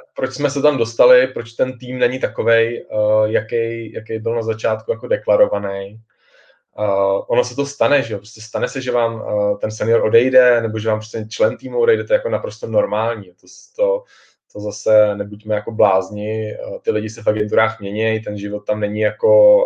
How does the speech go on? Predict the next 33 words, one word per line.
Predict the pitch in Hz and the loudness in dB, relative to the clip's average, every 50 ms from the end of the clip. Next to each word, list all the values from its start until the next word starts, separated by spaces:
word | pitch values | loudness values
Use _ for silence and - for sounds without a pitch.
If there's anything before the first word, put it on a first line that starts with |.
| - - - | 0 -4 -6
eh, | 98 98 98 98 98 98 - _ _ _ _ _ _ _ _ - | -6 -6 -4 -6 -6 -6 -8 _ _ _ _ _ _ _ _ -6
agenturní | 104 104 113 110 110 113 107 113 117 | -2 0 0 0 -2 -4 -6 -4 -2
práce | 113 113 107 107 107 - 117 113 | 2 2 4 2 2 0 -2 -4
není | 110 110 113 113 | -2 -2 -4 -6
pro | 107 110 107 101 | -6 -2 -2 -2
lidi | 98 98 101 104 | -2 -2 -2 0
jako | 101 101 - - 107 104 - - - - - - - - _ _ _ - | 0 0 0 0 -4 -4 -4 -8 -20 -20 -20 -20 -20 -20 _ _ _ 0
práce | 107 101 101 - - 101 | 0 0 0 0 2 0
na | 95 | 0
deset | 104 95 - - 107 107 - | 0 0 -2 -2 -4 0 2
let, | 101 95 95 95 - - | 4 4 4 2 -4 -14
prostě | - 98 - - - - 107 104 | -16 -14 -14 -12 -4 0 0 0
ty | 104 104 | 0 -2
lidi | 101 98 101 | -6 -6 -6
tam | - 101 98 98 98 | -6 -8 -8 -8 -10
vydrží | 98 101 98 101 98 107 101 | -12 -12 -12 -10 -8 -8 -8
třeba | - - - 98 95 | -8 -8 -10 -10 -10
v | |
průměru | - - 98 104 107 110 | -10 -10 -8 -6 -4 -2
dva, | 104 104 101 | 2 2 2
tři | - - - 117 | 2 2 0 2
roky, | 117 98 - - 117 113 110 107 | 2 2 2 2 -2 -2 0 2
pak | 107 101 107 | 2 0 0
jdou, | 104 104 101 | 0 -2 0
pak | - - 110 | 2 2 2
jdou | 107 107 | 2 0
do | 98 101 | 2 0
jiné | 110 120 120 113 | 2 4 4 4
agentury | 113 117 110 107 107 107 104 104 | 4 4 2 0 0 -2 0 0
nebo | 101 101 101 98 | 0 0 -2 -4
jdou | 95 87 | -4 0
do | 92 101 | -2 0
značky. | 104 117 110 110 - - 95 92 _ | 0 -2 -4 -6 -8 -14 -14 -16 _